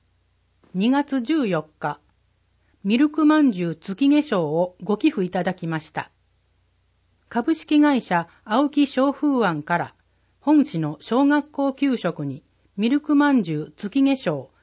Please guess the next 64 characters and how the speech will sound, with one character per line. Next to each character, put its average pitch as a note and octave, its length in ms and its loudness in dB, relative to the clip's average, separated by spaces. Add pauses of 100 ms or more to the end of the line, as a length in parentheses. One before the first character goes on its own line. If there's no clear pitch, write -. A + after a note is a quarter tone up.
(200)
二 G3+ 120 -4
千 C#4+ 280 2
三 C4 280 2
百 F3+ 260 -4
六 F3+ 260 -4
十 B3+ 200 -4
五 C4+ 160 -2
個 F3 180 0
を F#3 240 -4
ご G3+ 140 -2
寄 D4 140 2
付 G#3+ 120 -2
い F3 80 -4
た F3+ 120 -2
だ F3+ 100 0
き F3 120 -8
ま D#3+ 140 -4
し - 100 -18
た。 - 220 -14 (380)
ま G3 160 -4
た、 A3 260 -4 (180)
青 A#3 220 0
木 C#4 140 -2
社 C#4 180 -2
長、 D#3 360 -4 (220)
月 B3+ 320 -4
郎 B3+ 240 2
く A#3 220 -6
ん、 G#3+ 220 -4 (280)
上 D4 240 0
皇 F3 240 -2
市 - 160 -12
長 D3 280 -4
は、 C#3 200 -8 (380)
毎 A3+ 240 0
小 D4 260 0
学 D4 260 0
校 E3 260 -2
を G#3 200 -4
訪 G#3 240 0
問 A3+ 240 -2
し、 F#3 340 -8 (320)
給 C#4 220 -2
食 C#4 280 -4
の B3+ 140 2
時 A#3 140 -6
間、 G#3+ 400 -4
子 G#3+ 140 -6
ど B3+ 100 2
も D4 140 4
た B3+ 120 -2
ち G3+ 120 -6
の F3+ 80 -4
食 A#3 160 -2
べ A#3 120 0
て F3+ 140 -4
い D#3+ 80 -4
る D3+ 100 -6
様 E3 220 -2
子 - 180 -8
を G#3 120 -6
見 G#3 260 -4
学 A3+ 260 -6
し、 F3+ 340 -10